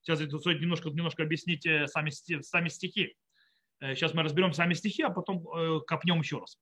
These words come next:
"И пойдут многие народы, скажут, давайте возойдём на гору Господа, в до-, в, в дом Бога Яакова, чтобы он учил нас путям своими, ибо из Сиона выйдет Тора", и так далее, "осудят народы, даст поучение многим народам,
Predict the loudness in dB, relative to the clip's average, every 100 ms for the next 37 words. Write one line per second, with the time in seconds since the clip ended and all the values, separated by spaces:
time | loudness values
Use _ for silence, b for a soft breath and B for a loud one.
0 | b b b _ _ -2 4 6 8 6
1 | 6 6 6 4 4 6 6 6 4 2
2 | 2 2 2 4 4 0 2 4 6 4
3 | 4 4 4 -2 -6 -2 4 6 8 8
4 | 4 6 4 4 4 4 4 2 2 2
5 | 0 -2 -2 -2 0 2 4 2 2 -4
6 | _ _ _ 8 8 8 6 2 -10 _
7 | -6 -6 2 4 6 6 2 6 8 8
8 | 8 4 4 4 4 2 6 6 6 6
9 | 4 2 0 0 2 2 0 0 4 4
10 | 4